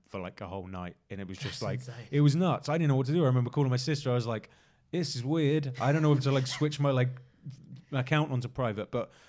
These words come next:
Speaker 1: I, I just, uh, the, the way I, I
Speaker 2: How
Speaker 1: con-
Speaker 2: long had you been posting before this moment? Just to
Speaker 1: Okay,
Speaker 2: give
Speaker 1: so
Speaker 2: some, like,
Speaker 1: sure, some
Speaker 2: context
Speaker 1: context.
Speaker 2: of
Speaker 1: Yeah,
Speaker 2: time.
Speaker 1: yeah. So, so I, through these, through these stories, um, and cutting hair still on the weekend in the salon, and then kind of,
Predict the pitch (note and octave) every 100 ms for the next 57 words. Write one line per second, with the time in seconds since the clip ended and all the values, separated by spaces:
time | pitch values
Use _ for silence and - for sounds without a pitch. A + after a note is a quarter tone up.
0 | - _ _ - - C#3 C#3+ C#3 D3+ -
1 | - C3 B2+ C#3+ C3 B2+ C#3+ D3 B2+ B2+
2 | - G#2+ - G3 A3+ A3+ G3 G3+ G#3 D3
3 | F#3 G3 - C#3+ B2 A#2+ B2+ C#3+ C3 B2+
4 | B2+ C#3+ C3+ B2+ A#2 C#3+ C#3 A2+ G#2 D#3
5 | C3+ A#2+ A#2 C3 - C#3 A2+ B2 A#2+ C3
6 | B2 A#2+ - C3 A#2 G2 B2+ A2+ B2+ B2
7 | - B2+ C3+ B2+ B2+ - - C3+ C3+ C3
8 | A#2+ G#2 - C#3+ - C3 B2+ A#2+ - A#2+
9 | A2 G2+ F#2+ - - _ F#2 F#2+ F#2+ F2+
10 | F#2+ - G2+ F#2+ G#2 G2 F#2+ - - G#2+
11 | G2 F#2+ G2+ - G2+ F#2 F2 - G#2 G2+
12 | G2 F2+ F2+ F2+ - F#2+ E2+